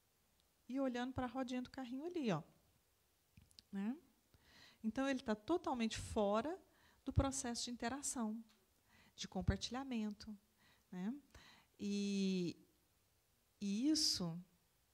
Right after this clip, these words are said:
né, é hora da gente pensar como a brincadeira pode ser uma ferramenta. Ele tá com o brinquedo na mão. "Ah, então é, que brinquedo é esse?" Como que ele escolheu,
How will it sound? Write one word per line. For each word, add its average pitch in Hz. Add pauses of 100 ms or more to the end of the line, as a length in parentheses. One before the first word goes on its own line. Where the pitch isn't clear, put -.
(520)
né, 185 (920)
é 185
hora 202
da 220
gente 214
pensar 208 (280)
como 269 (680)
a 220
brincadeira 208 (220)
pode 208
ser 208 (280)
uma 202
ferramenta. 196
Ele 185
tá 190
com 196
o 196
brinquedo 196
na 214
mão. 190 (300)
"Ah, 180 (440)
então 180
é, 180 (1200)
que -
brinquedo 214
é 202
esse?" 165 (840)
Como 285
que -
ele 214
escolheu, 175